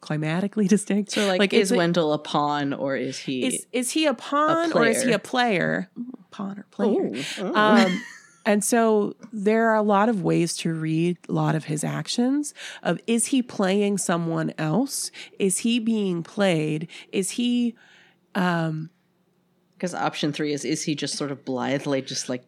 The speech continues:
Speaker 2: "Doo, doo, doo"?
Speaker 1: I mean, I, it's like, I d-, and I think
Speaker 2: Oblivious.
Speaker 1: that's the least likely one. I think that, like, sort of
Speaker 2: Probably.
Speaker 1: the least likely option is that he's just some, like, lucky oaf that, like, is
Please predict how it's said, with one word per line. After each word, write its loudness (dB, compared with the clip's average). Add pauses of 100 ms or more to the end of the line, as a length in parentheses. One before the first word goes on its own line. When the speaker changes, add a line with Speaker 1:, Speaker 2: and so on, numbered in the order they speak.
Speaker 2:
"Doo, 2 (120)
doo, -2
doo"? 2
Speaker 1:
I 6
mean, 2
I, 4 (100)
it's -4
like, 2
I 4
d-, 2
and 2
I 4
think 4
Speaker 2:
Oblivious. -2
Speaker 1:
that's 4
the 4
least 0
likely 2
one. -2
I 2
think 0
that, 2
like, 0
sort -2
of -2
Speaker 2:
Probably. 0
Speaker 1:
the -2
least 0
likely 0
option -2
is -2
that -2
he's -4
just -4
some, -4
like, -4
lucky -4
oaf -4
that, -4
like, -4
is -6